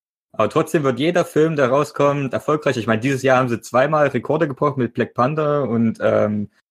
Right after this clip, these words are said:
Infinity War. Es funktioniert ja, also die, die Leute, äh, saugen sich anscheinend, äh, oder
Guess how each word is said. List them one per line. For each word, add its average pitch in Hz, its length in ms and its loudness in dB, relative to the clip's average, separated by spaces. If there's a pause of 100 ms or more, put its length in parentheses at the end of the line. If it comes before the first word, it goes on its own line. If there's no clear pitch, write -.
Infinity 165 540 -2
War. 147 340 0 (420)
Es - 220 -10
funktioniert 139 380 0
ja, 180 80 6
also 107 140 2
die, 104 200 -2
die 104 100 0
Leute, 156 840 0
äh, 156 80 -10 (600)
saugen 156 360 2
sich 143 280 -2
anscheinend, 156 760 -4
äh, 110 180 2
oder 113 380 0